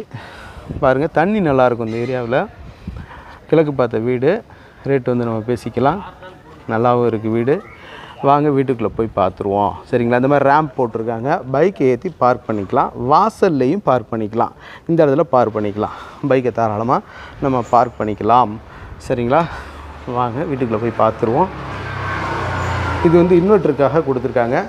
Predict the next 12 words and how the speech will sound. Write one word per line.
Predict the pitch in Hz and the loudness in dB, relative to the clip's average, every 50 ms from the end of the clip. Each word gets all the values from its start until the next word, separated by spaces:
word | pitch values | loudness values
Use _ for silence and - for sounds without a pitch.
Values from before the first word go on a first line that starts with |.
| - - - - - - - - - - - 135 | -8 -16 -20 -20 -20 -20 -18 -18 -14 -6 -2 0
அந்த | 131 131 127 120 | 2 2 2 4
இடம், | 120 131 165 214 208 131 | 4 2 2 2 0 -2
அந்த | 120 120 117 123 | 0 0 4 4
பாக்ஸ் | 127 131 131 - - 120 120 | 2 2 2 -2 -4 -4 -2
மாதிரி | 120 120 143 185 208 - - - - - - - - - - - - | 0 0 0 -2 -2 -6 -14 -20 -20 -20 -20 -20 -20 -20 -18 -12 -8
நம்ம | 139 127 120 | -2 0 2
அதுல | 120 120 123 123 | 4 6 4 4
இன்வெர்ட்டர் | 123 131 135 123 127 120 | 4 2 2 2 2 2
வச்சுக்கலாம். | 110 - 135 120 135 160 165 196 214 - - - - - - - - - - - - - - - - - - - - - - - - - - - - - - - - - - - - | 2 2 -2 0 2 2 2 2 0 -6 -12 -18 -20 -20 -20 -20 -20 -20 -20 -20 -20 -20 -20 -20 -20 -20 -20 -20 -20 -20 -20 -20 -20 -20 -20 -18 -18 -18 -18 -18 -18 -18 -18 -16 -8
ஸ்டெப்ஸ் | - - 147 147 - - 147 | 0 0 0 0 2 0 2
எல்லாம் | 139 139 135 127 | 4 4 2 2
வந்து | 123 120 151 | 2 0 0